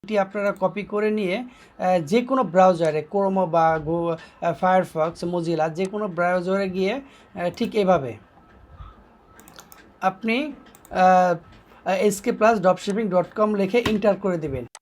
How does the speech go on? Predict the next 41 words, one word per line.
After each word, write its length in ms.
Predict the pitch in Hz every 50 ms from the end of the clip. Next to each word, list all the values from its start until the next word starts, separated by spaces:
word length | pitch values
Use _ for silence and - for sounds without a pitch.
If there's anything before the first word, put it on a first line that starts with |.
| _ _ _ _ _ _ _ _ _ _ _ _ _ _ _ _ _ _ _ _ _ -
ঠিক 200 | 269 262 254 -
তখনই 360 | - 240 226 233 - 262 269 262
আমাদের, 480 | 233 214 208 214 202 208 208 202 196
আহ, 180 | 202 202 202 202 190
এরকম 440 | 202 208 208 214 226 220 - 233 226
একটি 200 | 208 196 - 208
ইন্টারফেস 440 | 202 185 185 185 175 - 208 196 190
চলে 240 | 190 214 208 208 208
আসবে। 460 | 202 202 190 170 165 175 214 247 302 302 - _ _ _ - - - -
তো 100 | 208 196
যারা 320 | 165 196 185 190 202 202
আসলে 340 | 202 196 - 220 214 214 214
মোবাইল 360 | 196 190 190 196 214 220 220
দিয়ে 160 | 220 220 226
কাজ 240 | 220 208 196 - -
করবেন 300 | - 170 160 151 175 180
তাদের 300 | 175 185 180 170 190 190
জন্য 220 | 175 196 196 196 196
এই 60 | 185
ভিডিওটি, 540 | 160 165 170 165 175 180 160 170 180 175 175
আহ, 260 | 170 170 160 160 160 - - _ _ - 165
আহ, 120 | 165 170
তৈরি 280 | 165 - 208 208 214 202
করা। 360 | 190 175 160 160 185 233 247 - _ _ _ _ _
তো 120 | - 185 190
অবশ্যই 420 | 190 185 190 214 202 - 220 208
একটু 180 | 196 196 - -
ভালো 220 | 147 165 180 190
করে 200 | 180 196 190 185
খেয়াল 280 | 185 - 180 190 196 190
করবেন। 360 | 190 190 175 160 151 170 170
তো 100 | 170 190
এখানে 240 | 190 185 214 226 226
অনেক 220 | 208 202 208 214 190 -
প্রোডাক্ট 340 | - 185 190 196 202 196 196
পাবেন, 340 | - 208 202 196 214 220 190
তো 100 | 220 202
আমরা 180 | 185 185 185
এগুলো 260 | 185 170 175 180 185 175
দেখাবো 400 | 175 180 170 - 190 185 180 185
না। 260 | 185 208 269 277